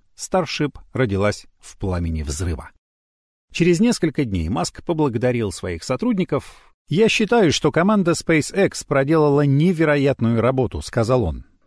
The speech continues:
«Многоразовая гигантская ракета — это действительно один из сложнейших проектов в истории человечества. Определённо, это претендент на звание самой сложной технической задачи,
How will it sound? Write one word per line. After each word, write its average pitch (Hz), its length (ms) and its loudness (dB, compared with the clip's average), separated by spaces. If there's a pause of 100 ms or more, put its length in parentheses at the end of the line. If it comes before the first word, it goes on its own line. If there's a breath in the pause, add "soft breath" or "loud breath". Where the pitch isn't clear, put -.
«Многоразовая 135 960 2
гигантская 117 760 -2
ракета — 156 380 -2
это 135 200 -2
действительно 110 640 -4
один 120 260 -2
из - 60 -6
сложнейших 139 540 -4
проектов 170 460 -4
в 92 100 -8
истории 92 360 -6
человечества. - 680 -10 (300)
Определённо, 131 880 0
это 127 300 0
претендент 143 800 -2
на 101 180 -2
звание 135 400 -2
самой 131 300 -4
сложной 143 640 0
технической 110 580 -4
задачи, 98 560 -2